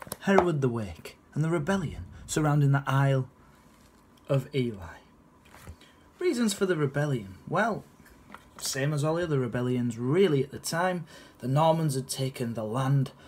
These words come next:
of the people whose land it had been before. And the leader of this rebellion,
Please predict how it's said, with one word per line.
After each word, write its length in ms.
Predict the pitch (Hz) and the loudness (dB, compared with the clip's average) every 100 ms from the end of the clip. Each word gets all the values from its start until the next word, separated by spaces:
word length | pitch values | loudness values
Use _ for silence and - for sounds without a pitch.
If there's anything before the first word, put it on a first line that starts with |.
| - - | -20 -10
of 160 | 123 - | -8 -6
the 80 | |
people 480 | - 175 160 151 147 | -2 0 2 2 2
whose 260 | 127 131 120 | 4 2 2
land 260 | 139 147 | 2 2
it 120 | 135 - | 0 0
had 260 | 151 139 | -4 -4
been 240 | 127 127 120 | 0 0 0
before. 560 | 127 - 180 190 127 - _ _ _ - - - - | -4 -2 2 2 0 -8 _ _ _ -20 -20 -20 -2
And 120 | 139 | 2
the 60 | 143 | 4
leader 340 | 185 202 165 | 6 6 4
of 140 | 156 131 | 2 2
this 180 | 139 | 0
rebellion, 540 | 127 117 123 120 117 | -2 -4 -2 -2 -4